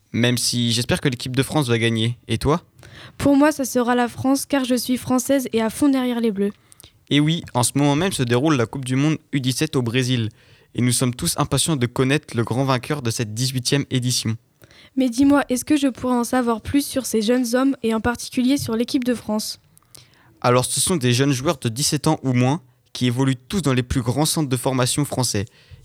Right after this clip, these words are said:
Speaker 1: et même pour certains déjà avec l'équipe pro, avec pour exemple les jeunes Adil Aouchiche et Isaac Liadji,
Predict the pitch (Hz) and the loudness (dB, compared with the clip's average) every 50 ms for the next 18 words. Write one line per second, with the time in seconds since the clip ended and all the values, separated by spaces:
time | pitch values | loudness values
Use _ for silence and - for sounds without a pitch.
0 | - - 110 117 143 165 160 - - - - - - 127 - - - 151 156 151 | -6 -2 0 2 2 2 0 0 -4 -4 -2 -2 -4 -4 -4 -2 -2 -2 -2 -2
1 | - - - 117 117 120 160 170 131 117 117 - - 143 - - 127 - - - | -4 -6 -2 0 2 2 2 2 0 -2 -4 -4 -4 -4 -4 -4 -8 -8 -6 -6
2 | - 113 107 101 - - - _ _ _ _ _ _ - 117 117 117 - - - | -4 -2 -2 -4 -4 -10 -20 _ _ _ _ _ _ -2 0 0 0 0 0 0
3 | 139 147 139 117 117 147 160 156 - 123 117 117 113 120 120 - - 135 135 131 | 0 2 0 2 2 0 0 0 0 0 0 2 2 0 0 0 0 0 2 2
4 | 151 143 - - 131 131 123 120 - - 139 156 - - - - - - 117 117 | 0 -2 0 0 0 2 2 0 -2 -2 -2 -2 -2 -4 -6 -8 -8 -4 -4 -4
5 | 113 117 135 131 113 135 151 - - - 120 131 123 110 107 107 113 143 170 | -2 -2 -2 0 2 2 0 0 -2 -2 0 0 0 0 -2 -2 -2 -2 -4